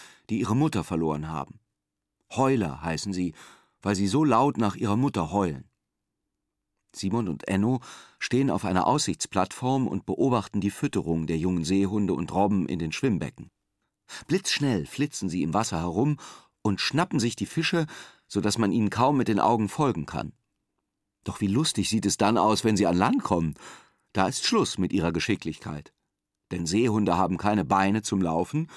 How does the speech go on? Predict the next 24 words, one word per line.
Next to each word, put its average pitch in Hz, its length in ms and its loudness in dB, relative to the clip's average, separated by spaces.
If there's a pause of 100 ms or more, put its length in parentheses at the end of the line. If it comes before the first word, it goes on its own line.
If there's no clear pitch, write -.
(360)
sondern 101 300 0
nur 175 160 0
Flossen 107 480 0
zum 156 160 -4
Schwimmen. 90 420 -2 (540)
Und 98 240 0
auf 90 100 -6
denen 98 300 0
können 170 220 0
sie 85 120 -4
nicht 78 180 -4
laufen. 80 400 -4 (840)
Deshalb 120 320 -2
rutschen 107 400 0
sie 107 140 0
auf 90 160 -2
dem 87 180 0
Bauch 110 320 2
über 107 240 0
die 92 240 0
Erde 120 260 2
wie 98 160 2
ausgestopfte 107 720 0
Riesenwürstchen. 92 840 -2